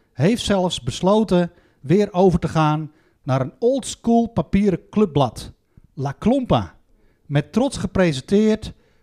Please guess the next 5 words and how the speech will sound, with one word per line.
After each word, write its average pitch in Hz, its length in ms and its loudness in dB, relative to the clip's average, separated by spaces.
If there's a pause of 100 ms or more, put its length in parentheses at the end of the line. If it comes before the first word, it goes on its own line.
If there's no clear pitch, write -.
(140)
door 127 160 -2
voorzitter 165 800 2 (280)
Riekes - 440 0
de 190 80 0
Lange. 127 380 0